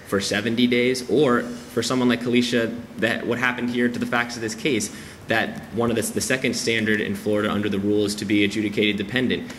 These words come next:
Her adjudication proceedings were delayed by a continuance from an attorney. That's under no fault of her own. So, Your Honor, if to read into the statute itself that a state may apply these eligibility requirements when it's not explicitly there,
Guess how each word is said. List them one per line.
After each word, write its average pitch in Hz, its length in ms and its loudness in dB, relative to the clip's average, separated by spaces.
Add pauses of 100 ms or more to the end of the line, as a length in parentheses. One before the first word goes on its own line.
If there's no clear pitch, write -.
(160)
Her 131 120 4
adjudication 117 680 2
proceedings 104 500 2
were 104 140 0
delayed 107 520 2
by 104 120 0
a 104 100 0
continuance 104 600 0
from 104 160 -4
an 104 80 -4
attorney. 101 400 -2 (320)
That's 107 260 -2
under 113 200 2
no 110 120 2
fault 110 300 -2
of 101 80 0
her 107 160 2
own. 107 260 2 (200)
So, 117 180 2
Your 113 220 2
Honor, 120 360 2
if 110 160 -2
to 123 120 0
read 143 320 0
into 131 360 2
the 107 100 -2
statute 117 500 0
itself 98 600 -4 (320)
that 98 220 0
a 101 60 -2
state - 300 2
may 110 240 4
apply 107 420 0
these 104 180 0
eligibility 98 600 0
requirements 98 580 -2
when 95 100 -4
it's 92 100 -6
not 110 120 0
explicitly 107 460 -2
there, 98 320 2